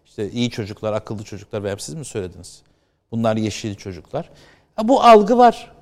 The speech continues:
Ha, dünyada da var tabii bu. Mesela geçen gün çok eski bir rapor, yani çok eski okuduğum bir rapor tekrar elime geçti. E,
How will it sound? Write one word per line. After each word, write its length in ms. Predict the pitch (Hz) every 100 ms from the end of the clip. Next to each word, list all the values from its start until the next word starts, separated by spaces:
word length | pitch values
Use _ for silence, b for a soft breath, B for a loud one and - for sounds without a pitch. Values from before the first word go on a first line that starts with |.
| _
Ha, 200 | 185 175
dünyada 420 | 196 208 208 240
da 60 | 240
var 160 | 170
tabii 280 | - 117 92
bu. 140 | 92 - _ _ _ _ _
Mesela 180 | 156 147
geçen 380 | 160 - 185 180
gün 160 | 175 b b b b
çok 180 | - 175
eski 220 | 165 165
bir 60 | 165
rapor, 260 | 156 160
yani 160 | 139 131
çok 180 | 214 170
eski 220 | 156 202
okuduğum 300 | 175 156 151
bir 60 |
rapor 200 | 180 208
tekrar 260 | 170 180 165
elime 220 | 147 190
geçti. 380 | 156 107 - 208 b b b b _
E, 20 | _